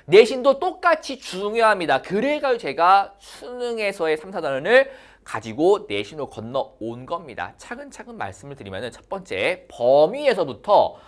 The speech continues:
삼, 사 단원의 비중이 굉장히 높습니다. 자, 아까도 말씀드렸다시피 일 단원, 이 단원, 오 단원은 되게 쉽습니다. 양도 많지가 않고요. 되게 쉬워요. 그렇기 때문에 달달달 암기만 하면 끝나는 파트가 굉장히 많고요.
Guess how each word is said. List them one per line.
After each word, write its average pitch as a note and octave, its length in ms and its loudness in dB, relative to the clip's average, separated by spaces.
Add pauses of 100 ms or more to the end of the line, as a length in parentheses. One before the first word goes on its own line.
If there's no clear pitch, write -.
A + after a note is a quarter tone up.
(140)
삼, C4+ 300 -10
사 B3+ 100 -4
단원의 G3+ 320 -4
비중이 C#3 380 -20
굉장히 A2 280 -16
높습니다. G2 640 -10 (260)
자, C3+ 360 0 (320)
아까도 A3+ 380 -2
말씀드렸다시피 C#3 880 -8
일 B3+ 220 -6
단원, C#4+ 340 0
이 C#3 60 -18
단원, D#3 320 -4
오 B2 140 -6
단원은 D#3+ 600 -4
되게 E3+ 200 -4
쉽습니다. D#3 720 -8 (560)
양도 D#3 340 0
많지가 D3+ 420 -2
않고요. B2+ 300 -6
되게 B3 300 -2
쉬워요. F#3+ 560 0
그렇기 A3+ 220 4
때문에 D#3+ 460 -4 (160)
달달달 C4+ 680 2
암기만 G#3 540 -6
하면 A#3+ 180 -6
끝나는 C#4 320 -8
파트가 - 340 -12
굉장히 F#3 360 -4
많고요. A2 640 -8